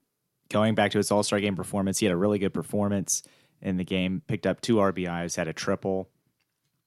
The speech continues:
in that game. He al-, could have been an inside the Parker. Uh, he, and he's had a good season. You know, John mentioned it. He's got twelve home runs already in the first half of the year.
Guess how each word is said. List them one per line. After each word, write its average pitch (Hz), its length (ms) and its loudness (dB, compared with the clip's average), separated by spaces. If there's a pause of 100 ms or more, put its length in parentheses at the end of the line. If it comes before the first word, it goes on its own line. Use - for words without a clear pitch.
(520)
in 107 140 -6
that 98 220 -2
game. 95 460 -4
He 95 120 -8
al-, 92 140 -2 (100)
could 110 120 2
have 101 40 4
been 98 100 0
an 95 80 -4
inside 98 260 0
the 85 100 -2
Parker. 95 420 0 (680)
Uh, - 40 -20 (880)
he, - 240 2
and 156 180 4
he's 175 120 2
had 165 100 4
a 165 60 2
good 160 120 2
season. 143 300 2
You 85 100 -4
know, 98 60 -2
John 101 320 2
mentioned 113 300 -2
it. 113 40 2
He's 117 140 -2
got 87 180 -2
twelve 107 280 0
home 113 200 0
runs 107 220 0
already 87 340 -2
in 92 60 -4
the 85 80 -6
first - 260 -2
half 95 220 -2
of 95 60 -18
the 98 80 -6
year. 101 320 -4